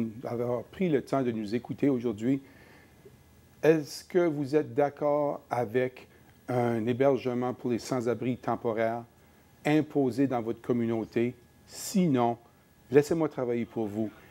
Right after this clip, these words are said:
Est-ce que vous êtes contre un pont, la construction d'un pont dans vos voisinages tranquilles, à une i-, initiative du gouvernement libéral. Tr-,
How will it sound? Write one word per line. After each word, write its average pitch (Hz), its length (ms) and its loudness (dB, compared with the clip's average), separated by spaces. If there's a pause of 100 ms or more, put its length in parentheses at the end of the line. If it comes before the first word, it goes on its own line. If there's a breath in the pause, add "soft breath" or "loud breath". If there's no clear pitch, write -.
(120 soft breath)
Est-ce 165 220 6
que 214 80 0
vous 175 240 -2
êtes 151 220 0
contre - 420 -2 (160)
un 127 240 0 (220)
pont, 165 180 0 (320)
la - 100 -2
construction 175 560 0
d'un 127 220 0
pont 151 280 -4 (540 soft breath)
dans 160 160 8
vos 170 160 2
voisinages 120 640 0
tranquilles, 131 560 -2 (640 soft breath)
à 127 300 2 (640)
une 135 180 2
i-, 135 240 2
initiative 165 600 2
du 139 120 -6
gouvernement 139 500 2
libéral. 127 540 0 (500 soft breath)
Tr-, - 160 -6